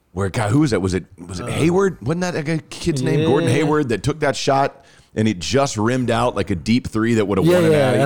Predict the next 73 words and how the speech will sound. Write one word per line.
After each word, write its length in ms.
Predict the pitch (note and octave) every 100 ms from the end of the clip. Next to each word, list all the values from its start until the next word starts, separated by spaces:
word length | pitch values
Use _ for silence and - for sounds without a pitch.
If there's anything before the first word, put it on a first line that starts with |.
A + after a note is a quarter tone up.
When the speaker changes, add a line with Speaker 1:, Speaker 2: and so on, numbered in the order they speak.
| C3+
Speaker 2:
I, 100 | A#2
I 40 | C3
think 260 | - D#3
so. 260 | - G#2 G#2
I 120 | A2+ A#2
think 260 | - E3
so, 240 | - F#2 F#2+
but 180 | F#2 G#2+
I'm 120 | A2
not 160 | G#2 F2+
sure. 340 | - F2 E2+ _ _ - -
Speaker 1:
And 140 | G2+
then 100 | A#2
the 60 | G#2+
next 340 | A2 G2+ G2+
year 100 | A2+
Speaker 2:
Uh, 20 |
Speaker 1:
they 120 | A2
go 140 | G2+ F#2+
back 300 | G2 A2 -
to 60 |
the, 340 | A2+ A#2 A2 F2+
uh, 300 | F#2+ F#2+ D#2+
championship 560 | - A#2+ A2 G#2+ A2+ F#2+
game 520 | A2 A2+ A2+ A2+ G#2
when 160 | G2+
they 480 | F#2+ G2 G2 G2 F#2+
were, 460 | F#2+ F#2+ F2+ F2+ F2
I 80 | E2
believe, 280 | F2 B2 A2+
an 100 | F2
eight 220 | F#2 A#2+ -
seed. 440 | - B2 C3 A#2+ - _ _
Yeah, 160 | B2 A2+
they, 160 | A2
they 140 | - C#3
Speaker 2:
Yeah. 60 |
Speaker 1:
were 60 | A#2+
the 160 | G#2+
eight 220 | F#2+ B2+ C3
seed 260 | B2 B2+
and 100 | A2
they 120 | G#2+
made 200 | A2+ A#2+
that 160 | A2 F#2+
run. 180 | G#2+ A#2
That 120 | D3+
was 120 | F3
the 40 | C#3
year 100 | A2+
V 200 | G#2+ -
C 160 | A2
U 160 | G#2+ C3+
made 180 | A#2 F#2+
the 80 |
Final 320 | F#2+ G2+ F#2+ F2
Four 260 | G2+ G2
'cause 160 | F2+ F2
they 120 | A2
got 160 | A2+ -
to 40 |
play 200 | - G#2
V 160 | F2 G#2
C 160 | -
U 160 | F2+ G#2
in 140 | G2+
the 80 | A2
Final 280 | - F#2 F2+
Four 220 | - F#2
and 80 | F2
knocked 300 | F#2+ F#2 D#2+
them 120 | F#2+
out 300 | F2+ D#2+ E2+